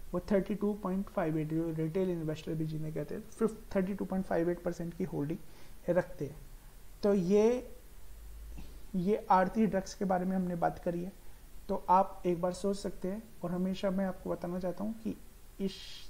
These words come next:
जैसे कि इसका pattern मैक्सिमम दिख ही रहा है, काफ़ी struggle के बाद, struggle किया, बड़ा घटा, बड़ा, बड़ा, बड़ा, अभी जो, अब जैसे कि आपको पता ही है, corona आया तो pharma के शेयरों की ही lottery लगी है सबसे ज़्यादा। Parma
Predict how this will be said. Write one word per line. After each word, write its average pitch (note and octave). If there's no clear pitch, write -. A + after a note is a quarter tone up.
जैसे F3
कि G3
इसका G3
pattern F#3
मैक्सिमम F3
दिख E3
ही F#3
रहा D#3+
है, -
काफ़ी F#3
struggle G#3
के G#3
बाद, G3+
struggle G3
किया, G3
बड़ा F3+
घटा, F3
बड़ा, E3+
बड़ा, E3+
बड़ा, F3+
अभी F#3
जो, G3
अब E3+
जैसे F3+
कि G3
आपको F#3
पता F3+
ही F#3
है, F#3+
corona G3+
आया F#3+
तो G#3
pharma F#3
के G#3
शेयरों F3+
की F#3
ही G#3
lottery F3
लगी E3+
है F3
सबसे -
ज़्यादा। B2
Parma F3+